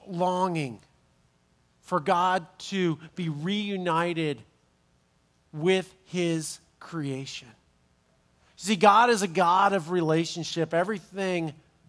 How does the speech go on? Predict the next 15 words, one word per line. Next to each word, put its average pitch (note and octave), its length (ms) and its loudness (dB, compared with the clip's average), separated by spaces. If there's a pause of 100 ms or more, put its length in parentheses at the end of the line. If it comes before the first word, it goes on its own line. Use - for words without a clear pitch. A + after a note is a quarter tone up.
(400)
that E3+ 160 2
is D3+ 160 -4
relational D#3 600 -2
is B2+ 100 -10
from C#3+ 300 -8
God. C3 400 -8 (960)
What F3+ 200 4
we A#3 240 4
think A3+ 360 2
of G#3 180 6
when F#3 140 0
we G#3 120 0
think G3+ 320 -2
of G3 100 2
a, F3+ 220 6